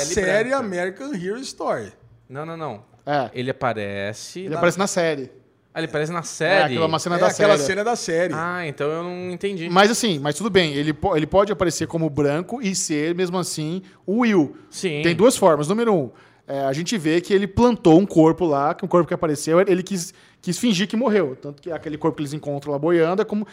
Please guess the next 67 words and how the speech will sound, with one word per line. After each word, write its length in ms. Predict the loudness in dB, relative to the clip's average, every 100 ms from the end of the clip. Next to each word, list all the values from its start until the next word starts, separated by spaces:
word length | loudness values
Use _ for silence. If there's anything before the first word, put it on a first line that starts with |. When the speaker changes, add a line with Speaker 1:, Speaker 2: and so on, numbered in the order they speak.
| -8
Speaker 3:
era 180 | 0 2
pra 140 | 2
ser 120 | 0 -2
o 20 |
Justiça 320 | -4 -10 -10
Encapuzada, 560 | -10 -8 -4 -4 -4 -8
não 80 | -6
é 60 |
isso? 200 | -6 -8 -20 _
Speaker 1:
É. 220 | -12 -12 -10
Speaker 3:
Eu 60 |
entendi 280 | -8 -2 2
isso. 220 | 2 0 -12 -18
Speaker 1:
Exatamente. 240 | -12 0 4
Speaker 3:
Mas 100 | 4
a 40 | 2
gente, 160 | -4
se 80 | -4
a 20 |
gente 220 | -4 -4
pe-, 200 | -2 0
uma 160 | 0 0
coisa 180 | -2 -4
que 60 | -4
eu 40 |
fiquei 180 | -8 -8
me 40 |
Speaker 2:
Nossa, 140 | 0 0
eu 40 |
Speaker 3:
perguntando, 500 | 2 0 2 0 0
Speaker 2:
dormi. 140 | -6 -14 _ _ _ _ -8
Speaker 3:
uma 120 | 0
coisa 120 | 0 0
que 20 |
eu 60 | -2
fiquei 140 | -2
me 40 | 2
Speaker 1:
Dormiu? 160 | 4 4
Speaker 3:
perguntando, 420 | 2 0 0 -2
Speaker 2:
Eu 60 | -4
acho 120 | -8
que 60 |
eu 60 | -12
perdi 240 | -12 -12
isso 180 | -14 -14
aí. 140 | -16 -16 _
Speaker 3:
por 160 | -6 -4
que 240 | -2 -2
que 180 | -2 0
a 140 | 0 0
Regina 320 | -2 -8 -12
King 260 | -12 -14 -14 _ -12
pinta 320 | -10 -10 -12
os 160 | -8
olhos? 480 | -2 0 -2 -4 -14 _ _ _
E 60 | -8
se 100 | -4
o 60 |
Justiça 340 | -2 -2 -4 -4
Encapuzada 520 | -4 -4 -4 0 0
pintava 520 | -2 -10 -8 -2 0 0
os 80 | -2
olhos 300 | -2 -2 -8
dele 140 | -10
de 120 | -12
branco 400 | -8 -6 -6 -8
também 440 | -12 -10 -8 -10